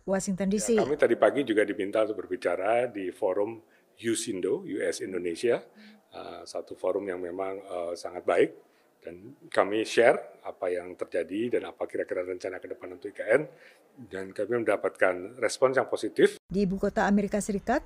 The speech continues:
Speaker 1: Kepala Otorita bersama timnya bertemu dengan pejabat Badan Pembangunan Internasional, U S A I D. Dukungan bagi pembangunan ibu kota Nusantara dijabarkan Gedung Putih baru-baru ini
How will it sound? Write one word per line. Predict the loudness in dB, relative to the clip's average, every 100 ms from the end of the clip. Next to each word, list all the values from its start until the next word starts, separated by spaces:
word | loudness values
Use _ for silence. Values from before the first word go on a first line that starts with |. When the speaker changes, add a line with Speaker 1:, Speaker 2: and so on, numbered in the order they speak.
| -4
Speaker 1:
Kepala | -2 2 4 4
Otorita | 2 0 0 0 0
bersama | 0 -2 0 0
timnya | 0 2 2 2
bertemu | -2 0 0 2
dengan | 0
pejabat | -4 -2 -2 -2 -4 0
Badan | 2 4 2 2
Pembangunan | 2 2 2 0 -2
Internasional, | -4 -2 -2 -2 -2 0 -2 -2
U | 0 2
S | 0 -2
A | -4 -2 -4 0
I | 2
D. | 4 0 -2 -10 _ _ _ _ _ _ 0
Dukungan | 0 4 4 4 4
bagi | 2
pembangunan | 4 6 6 4 2
ibu | 2 0
kota | -2 0 0
Nusantara | 0 0 0 2 2
dijabarkan | 2 2 2 2 0 2 2
Gedung | 2 0 0
Putih | -2 0 2
baru-baru | 2 2 2 2
ini | 4 4 2 -2